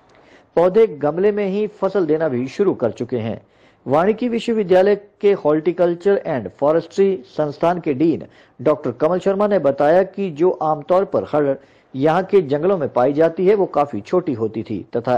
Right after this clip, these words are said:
इनका वजन भी कम होता था, लेकिन जो संस्थान द्वारा हरड़ उगाई गई है, उसका वजन भी अधिक है और अंतर्राष्ट्रीय बाजार में भी उसकी अच्छी कीमत है।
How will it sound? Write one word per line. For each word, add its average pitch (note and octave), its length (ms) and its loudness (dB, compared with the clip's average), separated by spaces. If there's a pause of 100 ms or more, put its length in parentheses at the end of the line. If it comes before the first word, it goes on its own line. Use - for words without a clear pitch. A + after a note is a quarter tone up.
इनका C#3+ 240 -2
वजन C#3+ 300 0
भी D3+ 120 0
कम E3+ 240 -2
होता A#2 300 -2
था, F3 160 0
लेकिन D3 380 -2
जो C3+ 260 0 (300)
संस्थान F3+ 520 0
द्वारा G3 280 2
हरड़ D3+ 240 -2
उगाई C3+ 380 -2
गई E3 200 0
है, F#3+ 80 4
उसका D#3 280 -2
वजन D#3 320 0
भी F3+ 120 4
अधिक E3 380 -2
है G#3 140 2
और C#3 280 0
अंतर्राष्ट्रीय D3 640 -4
बाजार C3 340 0
में D#3+ 140 -4
भी E3 120 -4
उसकी - 400 -8
अच्छी D3 300 -8
कीमत C3 380 -6
है। G#2 200 -2